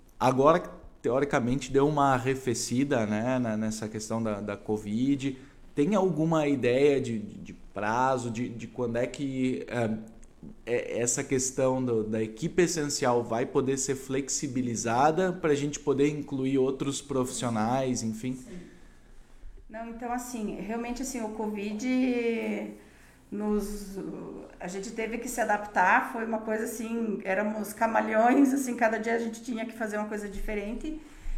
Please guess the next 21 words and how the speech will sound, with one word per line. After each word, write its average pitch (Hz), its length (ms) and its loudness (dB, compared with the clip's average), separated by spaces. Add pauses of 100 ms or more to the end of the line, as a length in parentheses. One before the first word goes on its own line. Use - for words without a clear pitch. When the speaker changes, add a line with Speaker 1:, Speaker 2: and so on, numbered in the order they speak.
(160)
Speaker 2:
Então, 233 360 -2
realmente, 294 460 0
o, 202 120 -10 (180)
o, 208 300 -6
o 208 40 -4
mais 220 300 -2
importante 247 500 -2
nesse 214 300 -4
momento 233 400 -4
era 254 400 0 (260)
ter 269 500 0
o 233 100 -4
mínimo 302 560 2
de 269 100 0
pessoas 240 540 -4
envolvidas 226 520 -4
possíveis 285 520 -6
que 294 120 -8
garantisse 254 540 -2
uma 240 120 -2
segurança. - 680 -6